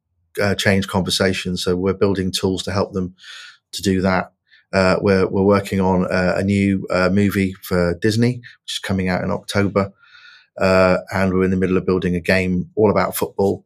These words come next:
for the, the B B C. Uh, that's just off the top of my head.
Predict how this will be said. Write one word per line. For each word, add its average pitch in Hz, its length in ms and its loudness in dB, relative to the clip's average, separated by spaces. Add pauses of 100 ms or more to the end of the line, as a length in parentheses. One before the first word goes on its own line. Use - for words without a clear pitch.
for 98 640 0
the, 101 160 -4 (200)
the 104 60 -4
B 104 160 0
B 101 140 -2
C. 98 340 -2 (200)
Uh, 98 160 -4
that's 101 220 0
just - 160 -4
off 98 80 -4
the - 100 -12
top 95 120 -4
of - 60 -20
my 90 100 -4
head. 90 200 -8